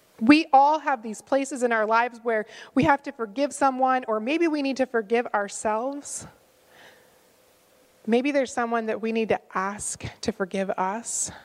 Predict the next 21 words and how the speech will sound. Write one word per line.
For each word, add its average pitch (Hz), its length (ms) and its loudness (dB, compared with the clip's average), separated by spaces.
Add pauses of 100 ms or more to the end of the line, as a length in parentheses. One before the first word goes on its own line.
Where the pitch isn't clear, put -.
(1800)
And 262 100 6
it 294 120 -4
feels 311 260 -4
complicated. 202 1000 -8 (2000)
It 240 160 -2
feels 330 300 2
really 294 300 -2
hard. 233 640 -6 (1400)
And 294 120 6
sometimes 370 400 -2
we 277 200 -2
weigh 294 280 2
it 277 100 0
out 269 240 -2
because 262 280 -4
we 269 120 -4
think 311 420 -4
it 254 200 0
costs - 680 -2 (140)
us 202 180 2
something. 202 680 -8